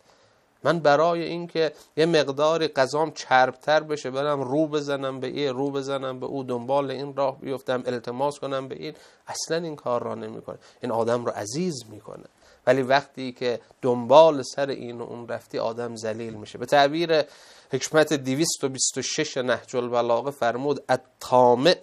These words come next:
فی وثاق الذل.» آدم طمعکار همیشه ذلیل است. یک بندی از ذلت به گردن او بستن، او اصلاً نمیتواند از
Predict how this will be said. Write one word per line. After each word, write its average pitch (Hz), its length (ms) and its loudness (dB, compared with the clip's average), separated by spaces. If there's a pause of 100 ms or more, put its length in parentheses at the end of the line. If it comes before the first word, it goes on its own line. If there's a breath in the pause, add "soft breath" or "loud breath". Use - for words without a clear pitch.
(120)
فی 120 180 -4
وثاق 123 580 4
الذل.» 110 500 0 (720 soft breath)
آدم 208 560 10
طمعکار 196 1160 8
همیشه 196 1000 6
ذلیل 175 640 6
است. 117 400 2 (220 soft breath)
یک 175 220 2
بندی 165 880 6
از 131 420 -2
ذلت 151 640 6
به 139 100 -4
گردن 127 520 0
او 117 200 -8
بستن، - 480 -10 (400 soft breath)
او 139 120 0
اصلاً 151 200 2
نمیتواند 147 960 -4
از 127 140 -4